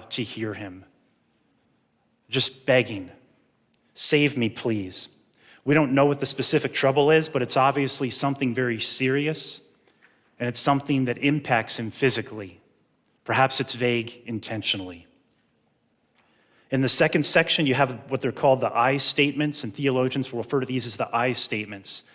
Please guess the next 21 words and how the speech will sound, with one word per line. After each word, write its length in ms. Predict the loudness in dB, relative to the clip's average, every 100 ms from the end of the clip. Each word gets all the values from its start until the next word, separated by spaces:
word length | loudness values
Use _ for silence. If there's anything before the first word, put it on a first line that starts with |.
| _ -14
where 100 | -12
he's 60 |
constantly 420 | -6 -4 -4 -4 -4
saying, 460 | -4 -4 -4 -8 -12 -20 _ _ _ 0
"I 140 | 4
am 140 | 4 2
afflicted, 580 | -2 -6 -6 -8 -10 -14 _ _ 0
I 160 | 2
am 100 | 2
affected. 560 | 0 -4 -4 -6 -14 -16 _ _ _ _ -20 -8
This 200 | -4 -2
is 120 | -2
affecting 580 | 0 0 0 0 -2 0
me. 320 | 0 -2 -4
I'm 220 | 0 2 4
very 280 | 4 4
much 260 | 2 0 0
involved 420 | -2 2 2 2
in 120 | -6
this, 180 | -8 -8
God." 340 | -6 -6 -8